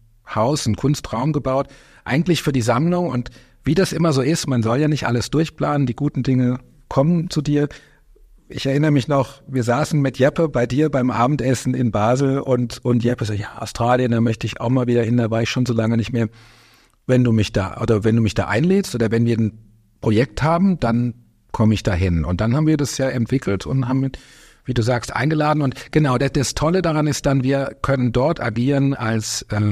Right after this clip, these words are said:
also einmal im Jahr machen wir in dem Artbahn, so heißt der, weil es kein Museum ist und auch keine Galerie,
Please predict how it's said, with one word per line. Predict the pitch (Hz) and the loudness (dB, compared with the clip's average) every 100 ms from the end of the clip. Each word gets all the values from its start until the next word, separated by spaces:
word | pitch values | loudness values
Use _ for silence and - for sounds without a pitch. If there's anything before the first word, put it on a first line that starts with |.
| 104 | 0
also | 98 | -4
einmal | - 127 151 127 | 0 2 2 2
im | 117 | 0
Jahr | 110 131 151 | 0 2 0
machen | 123 117 | 0 0
wir | 107 | 0
in | 95 | 0
dem | 95 | -2
Artbahn, | - 107 - 135 135 139 | -2 -4 -4 -4 0 0
so | 113 101 | 0 0
heißt | 117 - 123 | -2 -2 -4
der, | 123 127 _ - - | -4 -6 _ -20 -6
weil | 98 | -4
es | 90 | -2
kein | - 90 | -2 -2
Museum | 87 90 143 151 | 0 2 2 2
ist | 147 113 | 2 0
und | 95 | -2
auch | 85 | -2
keine | 95 90 | -2 -2
Galerie, | 92 90 87 135 | -2 -2 0 -2